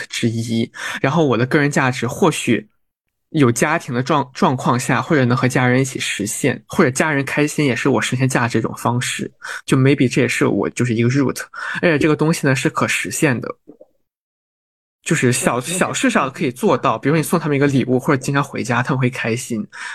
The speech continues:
Speaker 1: 就这种很小的事情，就有一个落脚的方案，就你可以去做，你会觉得，哦，心里踏实很多。
Speaker 2: 啊，我其实在这边也认识了一个，就是新朋友或者什么之类的，他也是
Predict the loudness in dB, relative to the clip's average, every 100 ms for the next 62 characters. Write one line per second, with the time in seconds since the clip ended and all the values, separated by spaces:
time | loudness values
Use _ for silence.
0 | -2 0 2 2 0 -2 -2 -2 -4 -2
1 | -2 -2 -4 -6 -18 -8 2 4 4 4
2 | 4 4 4 4 4 2 -4 -2 0 0
3 | 0 -2 -2 -2 -2 0 0 0 -4 2
4 | 4 4 0 _ -16 -4 0 0 0 0
5 | 0 0 -4 -4 -4 -4 -4 -4 -6 -4
6 | -4 -6 -14 _ _ _ _ _ _ _
7 | _ -4 -2 -2 0 2 2 4 4 4
8 | 2 0 -2 -4 -6 -4 -2 -2 -4 -10
9 | _ -6 -4 -6 -4 -4 -4 -10 -10 -10
10 | -10 -10 -10 -10 -12 -14 _ _ _ -6
11 | -2 -2 0 -2 0 -2